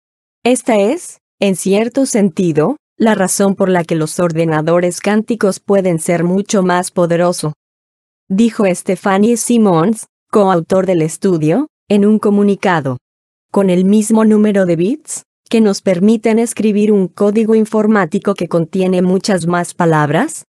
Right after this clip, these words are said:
y podemos usar esas palabras adicionales para ejecutar un algoritmo diferente que obtiene el resultado en un menor número de pasos.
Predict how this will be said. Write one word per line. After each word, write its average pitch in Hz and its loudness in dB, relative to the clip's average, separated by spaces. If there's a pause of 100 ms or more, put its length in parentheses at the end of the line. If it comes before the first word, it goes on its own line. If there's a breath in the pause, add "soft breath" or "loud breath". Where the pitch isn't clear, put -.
(160)
y 240 0
podemos 190 0
usar 208 -2
esas 214 -2
palabras 190 0
adicionales 175 -2
para 175 0
ejecutar 180 -2
un 196 2
algoritmo 185 0
diferente 185 -2
que 190 0
obtiene 208 0
el 175 0
resultado 175 -2
en 202 2
un 208 2
menor 202 2
número 208 2
de 175 2
pasos. 180 -4